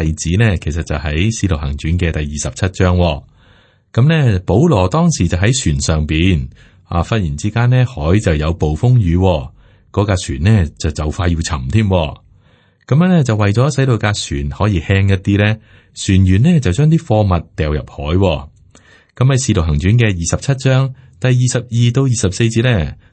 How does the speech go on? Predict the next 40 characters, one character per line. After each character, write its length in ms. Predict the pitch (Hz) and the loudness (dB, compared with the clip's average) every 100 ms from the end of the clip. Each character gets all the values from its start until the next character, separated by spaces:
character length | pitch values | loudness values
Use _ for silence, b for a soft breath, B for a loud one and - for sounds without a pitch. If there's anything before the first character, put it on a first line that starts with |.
| b | b
就 160 | 120 | -2
記 180 | 117 143 | 0 0
載 140 | 143 139 | 0 0
咗 380 | 110 135 170 - | 2 0 -2 -6
保 240 | - 80 131 | -2 2 2
羅 400 | 123 82 78 - 90 - | 2 2 -2 -8 -16 -16
佢 180 | - 104 | -2 0
向 180 | 107 104 | 2 0
百 160 | 107 98 | 0 -4
夫 240 | - 131 | -2 -2
長 400 | 127 76 87 113 - B - | 0 0 0 -2 -4 B -6
講 200 | 80 90 | 0 2
咗 160 | 90 | 2
一 40 | 90 | 0
番 220 | 98 95 | 0 -2
說 180 | 92 73 | -2 -6
話 240 | 76 73 | -4 -4
喎。 320 | 85 87 65 - b b _ | -2 -2 -4 -12 b b _
經 200 | - 104 | -4 0
文 140 | 87 67 | 0 -2
就 100 | 73 | -8
噉 160 | 71 | -4
樣 180 | 78 92 | 0 2
嘅。 400 | 87 80 101 76 - b b b b _ - | 0 0 -2 -4 -8 b b b b _ -2
「現 200 | 107 104 | 0 2
在 340 | 107 101 104 - _ | 2 0 -2 -8 _
我 180 | - 120 | -2 0
還 200 | 123 82 | 2 0
勸 240 | 85 - 117 | -2 2 2
你 200 | 101 101 | 4 4
們 200 | 80 65 | 2 0
放 260 | - 82 | -2 -2
心， 300 | 76 101 80 64 b b b b | -2 -2 -2 -6 b b b b
你 120 | - 131 | 0 2
們 140 | 113 | 2
的 100 | 110 | 0
性 320 | 170 131 117 | -2 0 2
命 280 | 101 87 87 - | 2 0 -2 -2
一 120 | 117 113 | -2 -2
個 280 | - 80 76 | -2 -2 -2